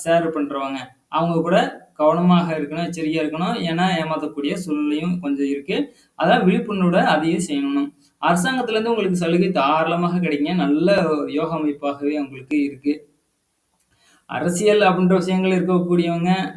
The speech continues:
ஒரு கண்டிப்பாக நிறைய நட்பு வட்டம் விரிவடையும். அ,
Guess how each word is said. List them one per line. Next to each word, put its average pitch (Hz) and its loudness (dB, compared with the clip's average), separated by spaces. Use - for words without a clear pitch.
ஒரு 151 0
கண்டிப்பாக 165 0
நிறைய 170 2
நட்பு 151 0
வட்டம் 175 2
விரிவடையும். 165 0
அ, 143 -4